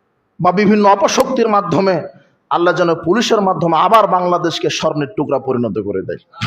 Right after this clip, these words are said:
ব-, দুষ্ট বড় ক-, ঊর্ধ্বতন কর্মকর্তাদের যাদের আদেশ পালন করেছে এরা, এরা মনে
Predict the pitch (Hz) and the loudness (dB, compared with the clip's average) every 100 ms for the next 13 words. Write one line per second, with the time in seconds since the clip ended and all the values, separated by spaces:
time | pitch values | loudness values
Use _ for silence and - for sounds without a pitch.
0 | - - - - - 494 466 - - - | -6 -6 -6 -6 -4 -4 -4 -6 -10 -18
1 | - _ _ _ _ _ _ _ _ _ | -20 _ _ _ _ _ _ _ _ _
2 | _ 120 151 - - 147 294 - - 330 | _ -2 2 2 0 2 2 0 2 4
3 | 285 294 320 320 320 - - - - 247 | 6 6 6 6 2 0 -8 -10 -2 0
4 | 226 330 381 370 339 330 294 294 277 269 | 2 2 4 4 4 2 4 2 0 0
5 | 262 233 220 220 214 196 214 262 - 226 | 0 0 2 0 2 2 2 0 0 0
6 | 214 208 196 196 185 175 143 110 101 - | 0 0 2 2 0 0 0 -2 -6 -12
7 | _ _ _ _ _ _ _ _ _ _ | _ _ _ _ _ _ _ _ _ _
8 | _ _ _ _ - 180 180 196 | _ _ _ _ -2 2 4 2